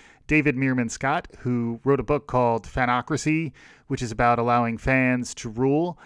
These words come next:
And he's a really interesting thinker, keynote speaker. Would love to get him back again as well, 'cause he talked a lot about the power of live experiences and going to live shows. He's a Grateful Dead fan and has been to many shows over his life.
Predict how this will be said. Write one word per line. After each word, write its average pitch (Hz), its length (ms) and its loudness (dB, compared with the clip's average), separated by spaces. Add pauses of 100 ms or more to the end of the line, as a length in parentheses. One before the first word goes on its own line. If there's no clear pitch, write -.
(260)
And 120 400 0
he's 135 260 -4
a 127 280 2
really 160 260 2
interesting 160 320 -2
thinker, 147 500 6
keynote 143 380 0
speaker. 139 680 4
Would 120 180 -8
love 123 120 -4
to 117 60 -16
get 117 120 0
him 147 160 0
back 123 220 2
again 113 500 -8
as 117 220 -8
well, 131 180 2
'cause - 80 -10
he 120 80 -8
talked 120 260 -4
a 117 40 -6
lot 113 120 0
about 107 200 -4
the 95 60 -16
power 113 340 2
of 107 80 -6
live 113 200 2
experiences 120 840 -2
and 101 100 -16
going 107 340 -8
to 110 340 -8
live 107 500 -2 (540)
shows. 156 680 6
He's 120 240 -6
a 107 540 -6
Grateful 131 340 2
Dead 131 320 2
fan 120 520 -2
and 107 160 -6
has 104 100 -6
been 120 160 -4
to 117 80 -6
many 113 240 -6
shows 156 420 0
over 139 260 2
his 131 160 2
life. 139 360 4